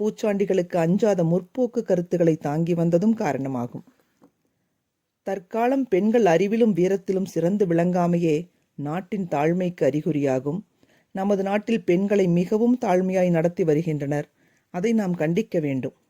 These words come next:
மேலும் அவர்களுக்கு சம உரிமை ஈதல் மிகவும் அத்தியாவசியம். பால்ய விவாகம் ஓங்க ஒட்டாது தடுத்தலும்,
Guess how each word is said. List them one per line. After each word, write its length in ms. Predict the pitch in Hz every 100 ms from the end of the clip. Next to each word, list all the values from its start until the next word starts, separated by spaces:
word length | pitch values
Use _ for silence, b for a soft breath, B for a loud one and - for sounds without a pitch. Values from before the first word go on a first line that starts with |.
| _ _ _ _ _
மேலும் 520 | - 165 175 185 220 247
அவர்களுக்கு 500 | 175 175 170 165 165
சம 280 | - 165 180
உரிமை 380 | 180 190 208
ஈதல் 400 | 180 180 175 156 b b b -
மிகவும் 480 | 170 185 262 277
அத்தியாவசியம். 720 | 208 143 156 143 135 - 135 - _ _ _ _ _ _ _ _
பால்ய 340 | 165 175 202 196
விவாகம் 520 | 175 175 180 180 160
ஓங்க 260 | 170 190
ஒட்டாது 520 | 185 156 - 175 165 156
தடுத்தலும், 600 | 147 165 - 170 151